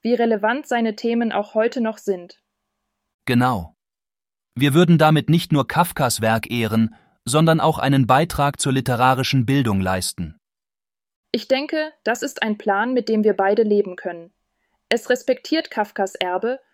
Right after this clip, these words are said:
Speaker 1: und bietet gleichzeitig einen Bildungswert.
Speaker 2: Ja, ich stimme dir zu. Es ist wichtig, dass wir solche literarischen Jubiläen sinnvoll und respektvoll gestalten.
Speaker 1: Dann sind wir uns ja einig. Ich freue mich darauf zu sehen,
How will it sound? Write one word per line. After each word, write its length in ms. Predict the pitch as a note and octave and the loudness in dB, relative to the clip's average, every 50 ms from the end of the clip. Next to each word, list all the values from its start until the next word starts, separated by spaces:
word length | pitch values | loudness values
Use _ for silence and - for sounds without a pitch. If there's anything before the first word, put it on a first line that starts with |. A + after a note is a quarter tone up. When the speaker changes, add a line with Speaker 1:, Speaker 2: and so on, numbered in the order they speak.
| _ _ _ _ | _ _ _ _
Speaker 1:
und 160 | - A#3 A3 G#3+ | -2 -2 -2 -2
bietet 320 | B3+ D4 - D4 - - | -2 -2 -2 -4 -4 -2
gleichzeitig 680 | - G#3 G3 G#3+ G#3+ - - - A#3+ B3 B3 C4+ - - | 0 2 2 2 0 -2 -6 -4 -4 -4 -4 -6 -6 -4
einen 240 | A3+ A#3 B3 C4 A#3+ | -4 -2 -2 0 2
Bildungswert. 800 | A3+ G#3+ G#3 G3 F3+ F3 F3 - - - F3 E3 E3+ - _ _ _ _ _ _ _ _ _ _ _ _ _ _ _ _ _ _ _ | 4 4 4 4 2 -4 -8 -10 -8 -8 -8 -8 -8 -12 _ _ _ _ _ _ _ _ _ _ _ _ _ _ _ _ _ _ _
Speaker 2:
Ja, 360 | B2 C3 A#2+ G2+ E2+ E2 - _ _ _ _ _ | 0 2 2 2 0 -4 -10 _ _ _ _ _
ich 160 | B2 A#2 - | -6 -4 -2
stimme 240 | - C#3+ C#3 C3+ B2+ | 0 2 2 4 2
dir 140 | B2 B2 | 2 0
zu. 340 | G#2+ - - A#2 F2+ D2 - _ _ _ _ _ _ _ _ _ _ _ _ | -2 -4 -4 -4 -6 -8 -10 _ _ _ _ _ _ _ _ _ _ _ _
Es 140 | C3+ C#3 D3 | -4 -2 -2
ist 220 | D3+ - - A#2+ | -2 -2 0 2
wichtig, 380 | D#3+ F3 - - F3+ E3+ - - | 2 0 2 0 -4 -4 -4 -2
dass 200 | C#3+ C3 - - | -4 -2 0 0
wir 100 | C3 A2 | 0 2
solche 340 | A2+ B2 C#3 D3 - D#3+ | 2 2 2 2 0 0
literarischen 720 | C#3 C3 B2 - A#2+ G2+ A2+ A#2+ B2 B2 C3 B2 - C3 B2+ | 0 0 0 0 0 2 2 2 2 2 0 0 2 2 2
Jubiläen 560 | A2+ A#2+ G#2 A#2 A2 G#2+ A2+ A#2+ B2 B2+ B2+ | 2 2 2 2 2 2 2 2 2 4 2
sinnvoll 480 | A#2 G#2 C3 D3 C#3+ - - C3 B2+ C3 | 2 4 4 2 2 2 0 -2 -2 0
und 180 | A2 A#2+ A#2 - | 0 -2 -2 -2
respektvoll 600 | A2+ - - - C3+ - - - - G2+ F#2+ F2 | -4 -4 -2 -2 -4 -4 -4 -6 -6 -4 -4 -4
gestalten. 640 | F#2 F2 - - F#2 F2 E2+ - - D#2 A#1+ - _ _ _ _ _ _ _ _ _ _ _ _ _ | -4 -4 -4 -4 -4 -4 -6 -6 -8 -10 -12 -12 _ _ _ _ _ _ _ _ _ _ _ _ _
Speaker 1:
Dann 180 | - A3+ A#3 A#3+ | 0 2 2 2
sind 200 | A#3 B3+ C4 - | 2 0 -2 -2
wir 140 | C#4+ C4+ A#3+ | -4 -4 -4
uns 160 | C4 B3+ - | -6 -6 -4
ja 120 | C#4+ C#4 | -2 -2
einig. 520 | - A#3 A3 G#3+ G#3 F#3+ F#3+ - - _ _ _ _ _ _ _ _ _ _ _ _ _ _ _ - | 0 0 0 -2 -2 -4 -6 -10 -16 _ _ _ _ _ _ _ _ _ _ _ _ _ _ _ -4
Ich 180 | A#3+ A3+ - | -4 -4 -4
freue 300 | - - A3 A3+ C4 D4 | -2 0 2 2 2 0
mich 180 | D4 D4+ D4 - | -4 -6 -6 -4
darauf 380 | D4 C4+ A#3+ A#3+ B3 B3+ - | -4 -4 -2 -2 -4 -4 -6
zu 160 | - - C4+ A3+ | -8 -8 -6 -2
sehen, 400 | G#3 A3+ A3+ A#3+ B3 C4+ C4 | -2 0 0 0 -2 -4 -6